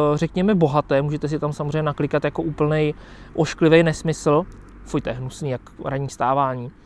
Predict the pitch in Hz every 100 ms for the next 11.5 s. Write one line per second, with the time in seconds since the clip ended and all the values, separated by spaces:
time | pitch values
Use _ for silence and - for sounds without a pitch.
0 | - - - - - - 151 160 180 175
1 | - 202 214 220 208 220 208 196 220 190
2 | 175 185 185 190 185 170 175 180 196 -
3 | 185 180 180 180 - - 196 - 220 175
4 | - 175 156 196 151 139 - - - 147
5 | 170 165 170 156 175 165 - 151 143 143
6 | 180 202 202 185 185 180 208 214 - 196
7 | 185 196 180 165 151 - 180 214 175 131
8 | - - - - 185 - - 180 185 185
9 | 180 190 185 165 175 165 160 - - -
10 | 170 165 - 185 - 165 160 147 156 175
11 | 170 - 156 -